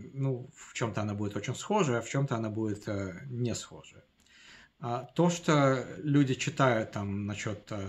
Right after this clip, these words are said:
знаков зодиака и так далее, «я Дева», там «Вы Телец», а кто-то там «Козерог», а, это очень неточно. А, и не спорьте со мной по поводу слова «точно» или «неточно», потому что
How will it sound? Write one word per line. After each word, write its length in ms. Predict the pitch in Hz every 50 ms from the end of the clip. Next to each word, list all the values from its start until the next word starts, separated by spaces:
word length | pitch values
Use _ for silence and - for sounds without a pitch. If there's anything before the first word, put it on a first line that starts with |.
| 123 -
знаков 400 | 135 117 123 123 120 - 120 110
зодиака 480 | 107 117 110 113 127 151 175 190 - 156
и 40 |
так 120 | 120 110 104
далее, 200 | 107 101 98 101 101
«я 180 | 104 107 104
Дева», 680 | 98 101 131 165 185 180 143 131 123 120 110 104 104 - -
там 220 | - 90 90 90 - - _ _ - -
«Вы 340 | - 104 101 104 107 104
Телец», 680 | 98 - - 113 113 143 175 175 175 170 - - - - - - - - - - - -
а 120 | - 101 101
кто-то 340 | - - - 113 107 - 101
там 440 | - 104 101 101 101 101 98 98 98 -
«Козерог», 600 | - 104 104 113 123 147 180 202 214 208 208 202 - - _ _ _ _ _ - - - _ _ _ _ -
а, 180 | 127 120 123 123 -
это 920 | 160 180 175 175 - 170 160 156 156 151 147 139 139 131 123 120 113 110 107 110 - - - - - _ _ _ _ _ _ _ _
очень 380 | 185 170 170 - - 143 139
неточно. 580 | 139 139 135 - 123 104 - - - - - - - _ _ _ _ _ _ _ _ _ _ _ _ _ _ _ _ _ _ _ _ _ _
А, 460 | 160 117 107 107 107 107 104 107 104 107 -
и 100 | 147 127
не 640 | 123 123 123 123 123 120 117 117 117 113 110 110 107
спорьте 360 | - - - 156 151 147 147
со 140 | - - 123
мной 140 | 123 131 131
по 120 | - 113
поводу 240 | - - 120 110 104
слова 280 | - - 123 110 104
«точно» 360 | 101 - 135 123 - - - 110
или 100 | 104 104
«неточно», 440 | 110 110 - 107 87 - - - -
потому 320 | - - 92 85 92 95
что 200 | 90 - - -